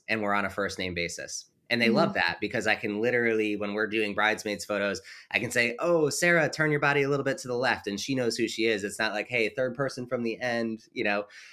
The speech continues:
Speaker 1: it's,
Speaker 2: Mm-hmm.
Speaker 1: they have that connection. So it's things like that where the experience overall, they feel like it's customized and it's really personalized, but really it's just a, to me, it's almost like a, a pattern,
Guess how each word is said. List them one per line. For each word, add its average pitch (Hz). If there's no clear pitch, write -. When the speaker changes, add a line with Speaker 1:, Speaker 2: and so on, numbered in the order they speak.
Speaker 1:
it's, 180
Speaker 2:
Mm-hmm. 190
Speaker 1:
they 110
have 123
that 107
connection. 90
So 117
it's 110
things 151
like 127
that 104
where 104
the 104
experience 110
overall, 95
they 113
feel 120
like 110
it's -
customized 98
and 98
it's 90
really 98
personalized, 92
but 101
really 110
it's 101
just 98
a, 92
to 110
me, 117
it's 110
almost 95
like 92
a, 90
a 95
pattern, 98